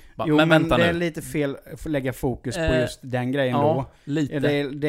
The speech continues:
Speaker 2: är en pandemi som pågår nu.
Speaker 1: Ja,
Speaker 2: Vi
Speaker 1: precis.
Speaker 2: vet att det här förtrycket pågår också,
Speaker 1: Ja.
Speaker 2: men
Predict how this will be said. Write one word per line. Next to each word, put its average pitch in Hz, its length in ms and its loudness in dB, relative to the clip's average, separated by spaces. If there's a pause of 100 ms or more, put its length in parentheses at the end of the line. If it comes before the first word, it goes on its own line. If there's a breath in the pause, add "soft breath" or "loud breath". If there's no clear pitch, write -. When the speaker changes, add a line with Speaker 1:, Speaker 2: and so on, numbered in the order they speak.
Speaker 2:
är 135 40 0
en 135 80 -2
pandemi 156 520 2
som 120 220 -4
pågår 135 580 4
nu. 113 340 2
Speaker 1:
Ja, 120 340 -4
Speaker 2:
Vi 127 100 -2
Speaker 1:
precis. 143 240 2
Speaker 2:
vet 123 180 -6
att 147 120 -4
det 175 80 -2
här 156 100 0
förtrycket - 580 -10
pågår 120 440 -2
också, 151 440 -4 (100)
Speaker 1:
Ja. 110 280 -6
Speaker 2:
men 127 460 2